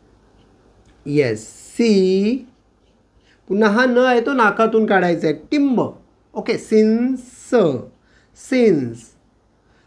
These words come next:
आता तुमच्याकडे दोन प्रश्न असतील, "सर, सी ला क का म्हणत नाही?" तर तुम्हाला मी सांगितलेलंच आहे, ई आय वायच्या वेळी सी ला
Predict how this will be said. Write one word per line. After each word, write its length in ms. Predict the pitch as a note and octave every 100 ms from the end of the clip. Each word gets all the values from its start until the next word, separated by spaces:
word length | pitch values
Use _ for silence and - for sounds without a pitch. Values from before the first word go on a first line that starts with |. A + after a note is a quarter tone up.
| -
आता 160 | A3
तुमच्याकडे 440 | A3+ A#3+ A#3 B3 B3+
दोन 280 | B3+ B3+
प्रश्न 260 | B3 A#3+ A3+
असतील, 280 | A3+ A3+ A3
"सर, 180 | A#3 A#3+
सी 400 | A3+ A#3 A#3+ A#3+
ला 160 | A#3+
क 200 | A#3 -
का 360 | A#3+ A#3 A3+ A3
म्हणत 460 | A3 G#3+ G#3 G3+
नाही?" 380 | G#3+ F#3+ G3 G3
तर 80 | G3+
तुम्हाला 300 | G3 G3 G3
मी 140 | G3+
सांगितलेलंच 680 | G3 G3 F#3 F3+ F3+ F#3 F3+
आहे, 400 | F3+ F3 - -
ई 120 | F#3+ G3+
आय 200 | F#3+ F#3+
वायच्या 480 | F#3 F3+ F3 F3
वेळी 320 | F3 F3 F3 F#3+
सी 280 | F#3+ E3+
ला 200 | E3+ G#3